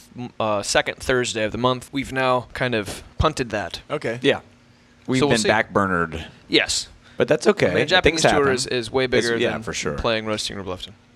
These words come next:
Speaker 2: Well,
Speaker 3: Yeah.
Speaker 2: and Thursdays are a tricky night, and, and I think we
Speaker 1: They
Speaker 2: all
Speaker 1: certainly
Speaker 2: sort of
Speaker 1: are.
Speaker 2: have to figure out the Thursday thing.
Speaker 1: Mm-hmm.
Speaker 2: Um, the comedy thing was a good, a good id-, a, and it will be successful, but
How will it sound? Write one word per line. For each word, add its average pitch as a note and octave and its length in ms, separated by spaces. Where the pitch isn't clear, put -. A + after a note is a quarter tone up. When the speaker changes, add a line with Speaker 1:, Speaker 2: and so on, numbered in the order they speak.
Speaker 2:
Well, D#3+ 160
Speaker 3:
Yeah. D3 80
Speaker 2:
and C3+ 100
Thursdays E3 480
are B2 340
a A#2+ 120
tricky C3+ 380
night, G2 360
and, B2+ 200
and C3 180
I C3 100
think D3 280
we C3+ 100
Speaker 1:
They C3 80
Speaker 2:
all B2+ 120
Speaker 1:
certainly B2 180
Speaker 2:
sort B2+ 120
of A#2 40
Speaker 1:
are. A#2 40
Speaker 2:
have A#2+ 140
to A#2 120
figure A2+ 400
out G#2 220
the G#2+ 100
Thursday G#2+ 680
thing. G2+ 540
Speaker 1:
Mm-hmm. A2 400
Speaker 2:
Um, G2 340
the D3 140
comedy F3 340
thing C#3+ 160
was A#2 180
a B2+ 60
good, A#2 380
a A#2+ 120
good B2+ 180
id-, A2+ 380
a, A#2 140
and A#2+ 140
it A#2+ 120
will F#3 180
be A2+ 220
successful, A2 760
but G2+ 140